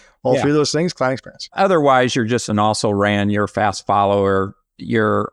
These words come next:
Speaker 2: already moving into commoditization. So it's important to think these through. But some of the prerequisites that I think are really important is you have to make a commitment to the strategy.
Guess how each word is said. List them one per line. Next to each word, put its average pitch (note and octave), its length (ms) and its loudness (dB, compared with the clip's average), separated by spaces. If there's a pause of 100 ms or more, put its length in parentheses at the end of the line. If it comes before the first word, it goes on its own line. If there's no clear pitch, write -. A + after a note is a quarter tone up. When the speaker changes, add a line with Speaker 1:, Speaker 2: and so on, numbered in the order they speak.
Speaker 2:
already G#2 340 4
moving G2 460 2
into G2 260 0
commoditization. F#2+ 1040 -4 (280)
So - 180 0
it's F#2 160 -2
important G2+ 480 -2
to F#2 340 0 (100)
think G2 200 -2
these - 260 -6 (100)
through. G2+ 300 2 (260)
But C#3+ 220 -2
some C4+ 180 2
of C#4+ 60 2
the - 80 0
prerequisites B2 1200 0 (160)
that A2 460 -2 (720)
I C3+ 120 4
think C3 240 0
are A2 120 2
really A#2+ 560 2
important G2 960 -2 (260)
is B2 180 0
you C3 80 2
have E3+ 420 -2
to E3+ 100 0
make C3+ 420 2
a A2 100 0
commitment G#2+ 1300 -2 (180)
to C#3 720 0 (140)
the A#2+ 160 2
strategy. A2 800 -2